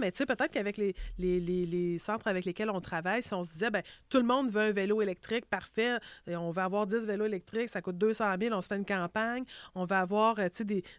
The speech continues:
des tables de stimulation cognitive, ça coûte tant, on se fait une campagne de temps. Tu sais, dans le fond, faire l'inventaire des besoins puis aller en campagne pour des besoins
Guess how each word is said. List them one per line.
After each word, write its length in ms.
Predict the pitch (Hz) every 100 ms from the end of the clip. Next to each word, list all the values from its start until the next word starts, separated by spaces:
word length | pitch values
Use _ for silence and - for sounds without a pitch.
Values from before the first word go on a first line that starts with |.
| -
des 160 | 185
tables 360 | 180 208 208 202
de 100 | 175
stimulation 440 | 180 196 180 196
cognitive, 460 | 208 190 175 - 233
ça 120 | 214 190
coûte 160 | 196 -
tant, 180 | 226 220
on 40 | 196
se 60 |
fait 60 | 196
une 80 | 190
campagne 380 | 190 185 214
de 100 | 196
temps. 140 | 185 247
Tu 60 | - -
sais, 100 | -
dans 100 | 359
le 60 | 226
fond, 160 | 294 330
faire 220 | 277 247
l'inventaire 520 | 254 262 226 226 277
des 120 | 254
besoins 240 | 208 196 285
puis 100 | -
aller 160 | 190 214
en 80 | 247
campagne 400 | 220 185 240 269
pour 200 | 247 196
des 120 | 208
besoins 380 | 185 190 214